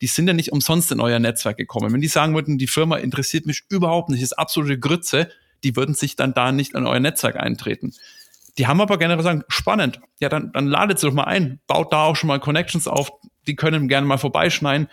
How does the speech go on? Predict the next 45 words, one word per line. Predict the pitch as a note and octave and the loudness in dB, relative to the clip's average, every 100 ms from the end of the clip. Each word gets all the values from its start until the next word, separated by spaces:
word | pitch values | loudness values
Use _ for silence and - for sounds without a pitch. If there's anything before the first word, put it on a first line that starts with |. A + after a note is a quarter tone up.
| - | -10
Auch | - A2+ | -6 -2
das | C#3+ C#3+ | 0 0
ist | C3+ | -2
wirklich | C3+ C#3 | -2 -2
eine, | C#3 C3+ | -2 -2
diese | B2+ C3+ B2+ | 0 -2 0
drei | - B2 | 2 2
Punkte, | C#3 D3 C3+ | 2 0 0
wo | B2+ | 0
ich | |
sag, | - B2 | 0 -2
das | - C#3 | -2 -2
ist | C#3 - | -2 -2
relativ | C#3 D3 D3+ C3 - | -2 -2 -4 -4 -2
einfach. | B2+ D#3 D#3 D3+ - - - _ _ - | 0 0 -2 -4 -4 -16 -20 _ _ -20
Das | - | -4
kannst | B2+ B2 | -4 -2
du, | C3+ | -4
wie | B2 | -2
gesagt, | - A#2 | -4 -2
mit, | A#2+ A#2 | -4 -2
mit | A#2+ - | -6 -4
E-Mail-Programmen | D#3 E3+ D#3 C3 C#3 C3+ B2+ B2+ B2+ | -2 2 2 0 -4 -2 0 2 0
und | A2+ A2 - | -2 -4 -4
Excel-Listen | D#3 - E3 D3+ - C3 | -6 -2 -2 -2 -2 -2
machen. | B2+ B2 | -2 -2
Du | |
kannst | C3 B2 - | -2 -4 -4
ein | A#2 | -4
Tool | D3+ | -2
nutzen. | D3+ - C3 | -2 -2 -6
Gibt's | C#3+ | -4
verschiedenste | - - G3 E3 C#3+ | -4 -2 0 0 0
Möglichkeiten, | D3 D3 - C#3 B2+ | -2 -4 -4 -2 -2
aber | A2+ A#2+ B2 - - _ _ | -2 -2 -4 -12 -20 _ _
das | - C#3 | -2 0
ist | D3+ C3 | 0 0
so | |
das, | D3 B2+ | 0 0
wo | B2 B2+ | 0 -2
ich | - | 0
sag, | C3 A#2 | 0 0
nochmal | B2 A#2 A2+ | 0 0 0
so | A#2 | 0
als | A2 G#2+ - | 0 -2 -8